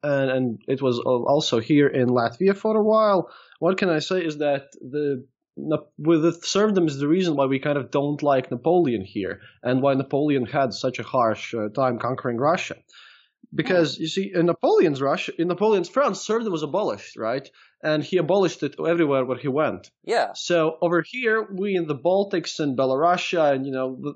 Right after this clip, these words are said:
Speaker 1: the territories of the Russian Empire, which weren't as, weren't Russian,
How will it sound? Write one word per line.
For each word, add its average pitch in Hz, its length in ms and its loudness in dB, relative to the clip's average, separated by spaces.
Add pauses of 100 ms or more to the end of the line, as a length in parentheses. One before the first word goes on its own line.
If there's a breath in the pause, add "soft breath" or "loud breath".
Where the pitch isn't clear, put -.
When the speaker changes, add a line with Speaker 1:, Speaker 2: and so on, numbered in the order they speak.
Speaker 1:
the 156 80 4
territories 170 520 2
of 143 120 -4
the 147 80 -4
Russian 165 320 0
Empire, 156 360 0
which 143 380 -8
weren't 156 460 0
as, 123 360 -2
weren't 151 380 0
Russian, 175 480 0